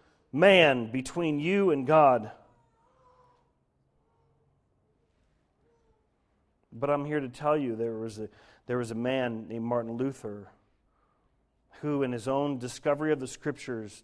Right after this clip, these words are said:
turned the whole Catholic system upside down to say, "You know what?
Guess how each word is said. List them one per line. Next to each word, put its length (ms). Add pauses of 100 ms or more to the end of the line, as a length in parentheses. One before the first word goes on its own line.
turned 300
the 60
whole 500 (460)
Catholic 560
system 500
upside 460
down 420
to 80
say, 260
"You 100
know 100
what? 320